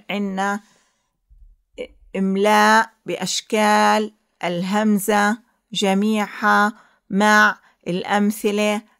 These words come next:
عليها. طيب،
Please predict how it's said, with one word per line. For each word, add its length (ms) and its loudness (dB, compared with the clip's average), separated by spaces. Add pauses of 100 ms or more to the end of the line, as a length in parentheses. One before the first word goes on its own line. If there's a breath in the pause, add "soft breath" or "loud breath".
(120)
عليها. 720 -2 (1800 soft breath)
طيب، 240 0